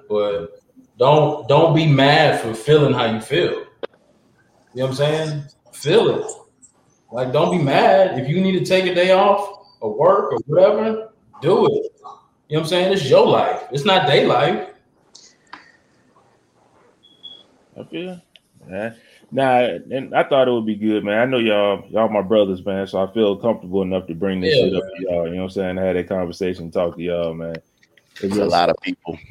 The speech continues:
Speaker 3: It's a lot of
Speaker 2: Yeah.
Speaker 3: people that wanna have a conversation that don't, and they just
Speaker 2: Yeah.
Speaker 3: bottle it in, and that's how they implode. You see what I'm saying?
Speaker 1: Exactly.
Speaker 3: Like, I'd rather you get it out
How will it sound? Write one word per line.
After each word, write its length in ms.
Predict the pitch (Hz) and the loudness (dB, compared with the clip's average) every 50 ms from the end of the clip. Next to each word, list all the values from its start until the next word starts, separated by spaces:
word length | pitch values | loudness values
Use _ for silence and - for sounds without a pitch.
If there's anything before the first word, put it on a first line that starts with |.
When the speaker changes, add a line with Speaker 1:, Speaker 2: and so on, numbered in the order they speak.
| - - - - - - - - | -6 -6 -6 -8 -12 -14 -16 -16
Speaker 3:
It's 120 | - - - | -6 -2 2
a 40 | 135 | 4
lot 180 | 123 107 98 | 4 4 4
of 60 | 95 | 2
Speaker 2:
Yeah. 100 | 104 101 95 | 0 0 0
Speaker 3:
people 140 | - 95 87 | 0 0 2
that 180 | 87 85 80 | 2 2 2
wanna 240 | 85 92 92 87 85 | 0 -2 -2 -2 -2
have 160 | 85 82 80 | -2 -2 -2
a 40 | 80 | -4
conversation 680 | - 85 82 82 82 80 - 82 82 - - 82 78 76 | -4 -6 -6 -6 -8 -8 -8 -8 -8 -8 -10 -14 -10 -8
that 220 | 76 76 73 73 | -8 -8 -8 -8
don't, 240 | 82 80 78 73 - _ _ _ _ - | -8 -8 -8 -10 -14 _ _ _ _ -14
and 160 | 82 78 78 | -12 -10 -8
they 180 | 78 76 78 78 | -6 -6 -6 -6
just 100 | 73 - | -6 -8
Speaker 2:
Yeah. 120 | 78 90 87 | -8 -8 -6
Speaker 3:
bottle 340 | 82 82 82 80 80 78 78 | -2 -2 0 0 0 0 -2
it 120 | 80 78 82 | -2 -2 0
in, 220 | 90 92 92 87 | 0 0 0 0
and 140 | 82 80 78 | -2 -2 -2
that's 180 | 78 76 - | -2 -2 -2
how 160 | - 80 76 76 | 0 -2 0 0
they 140 | 73 71 | 0 -2
implode. 560 | 67 82 87 85 - _ 82 71 73 71 67 - - - _ | -2 -2 -4 -4 -4 _ -4 -2 -2 -4 -6 -8 -14 -20 _
You 80 | 73 | -18
see 160 | 71 - - 76 | -14 -10 -8 -8
what 60 | 73 | -8
I'm 80 | 76 | -8
saying? 340 | - - 82 82 82 85 85 | -6 -6 -4 -2 0 0 2
Speaker 1:
Exactly. 300 | 85 - - - - - - _ _ _ _ _ - 80 78 | 2 2 0 -2 -4 -10 -16 _ _ _ _ _ -20 -4 -2
Speaker 3:
Like, 260 | 82 78 78 76 53 53 | 0 0 0 0 -2 -2
I'd 180 | 73 78 80 | -2 -2 0
rather 240 | 85 85 82 80 80 | 2 2 2 0 -2
you 220 | 80 82 85 82 | -4 -6 -8 -6
get 160 | 82 85 85 85 | -2 0 2 2
it 100 | 82 85 | 2 2
out 300 | 87 87 85 78 - | 2 2 0 -2 -4